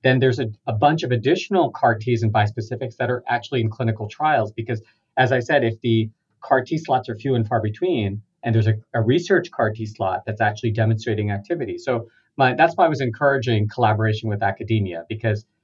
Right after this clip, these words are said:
right now, um, all of these products are very tightly linked, and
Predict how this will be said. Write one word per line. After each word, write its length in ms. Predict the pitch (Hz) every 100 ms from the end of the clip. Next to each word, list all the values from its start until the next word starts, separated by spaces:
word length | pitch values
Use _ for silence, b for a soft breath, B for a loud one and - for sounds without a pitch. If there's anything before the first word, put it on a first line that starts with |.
| _ 110
right 280 | 123 139 127
now, 560 | 123 135 131 110 107 -
um, 200 | 110 101
all 160 | 120 131
of 80 | 127
these 160 | 120
products 380 | - 117 113 113
are 60 | 110
very 260 | 104 107
tightly 420 | - 117 110 123 101
linked, 320 | 104 113 -
and 180 | 104